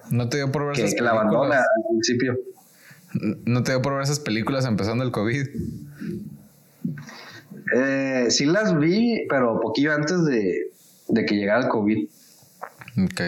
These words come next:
Speaker 1: sí.
Speaker 2: Y, y hablando de películas de zombies, hay un remake de una película muy buena, la de rec. ¿No la viste tú?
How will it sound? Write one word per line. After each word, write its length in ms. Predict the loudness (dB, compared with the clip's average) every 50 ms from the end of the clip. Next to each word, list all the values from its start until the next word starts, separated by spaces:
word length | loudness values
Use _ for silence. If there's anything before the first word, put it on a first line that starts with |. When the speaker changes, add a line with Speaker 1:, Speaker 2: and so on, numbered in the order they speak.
| -4 -2
Speaker 1:
sí. 540 | 0 2 2 4 4 4 2 2 2 2 2
Speaker 2:
Y, 60 | 2 2
y 40 |
hablando 580 | 2 4 2 2 2 2 2 4 4 4 2 2
de 240 | 2 2 2 2 2
películas 1000 | 0 0 0 0 0 0 0 0 2 2 2 2 2 2 2 2 2 0 0 2 2
de 160 | 2 2 2
zombies, 760 | 2 0 2 2 4 4 4 4 4 2 0 -2 -4 -4 -2 0 2
hay 160 | 2 4 4
un 100 | 4 4
remake 580 | 4 4 2 2 2 2 0 -2 -4 -4 -8 -10 -10 -2 0
de 160 | 2 2 4
una 200 | 4 2 2 2
película 340 | 2 2 2 2 2 2 2
muy 120 | 2 2
buena, 380 | 2 2 2 0 0 0 0 0
la 140 | 0 2 2
de 140 | 2 2 0 0
rec. 240 | 0 0 -2 -2 -4 -6 -6 -10 -18 -20 -20 -20 -20 _ _ -20 -20 -20 -10 -2 0
¿No 100 | 2 4
la 100 | 4 2
viste 260 | 2 0 -2 -2 -2
tú? 340 | 0 2 2 2 0 -2